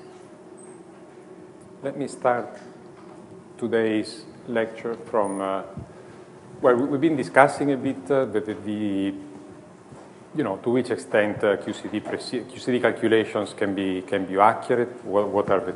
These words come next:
tools that we've developed to better understand, uh, the structure of the final states. I gave some examples of, uh, next to the,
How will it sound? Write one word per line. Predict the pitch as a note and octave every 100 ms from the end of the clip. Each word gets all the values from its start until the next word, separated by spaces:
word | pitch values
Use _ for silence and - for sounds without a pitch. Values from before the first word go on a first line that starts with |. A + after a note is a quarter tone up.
| -
tools | C#3 C#3 C3+ - - - - - -
that | -
we've | G#2 G2+ F2+
developed | F#2 A2 G#2+ A2 -
to | -
better | F#2+ F2+ G#2+
understand, | G2 F2+ F2 - G2+ F2+ F#2
uh, | F2+ F2+
the | F2
structure | - A2+ A#2 - A#2
of |
the | G#2+
final | G#2 A2 G#2+ G#2
states. | - A2+ G2+ G2+ G2+ - - - - - -
I | G2
gave | G#2+ G2+
some | - A2+ G#2+
examples | G#2 - G2+ G2 - G2+ F#2+ G#2
of, | F#2 -
uh, | F#2 F2
next | F#2 G#2 -
to | G#2+
the, | A2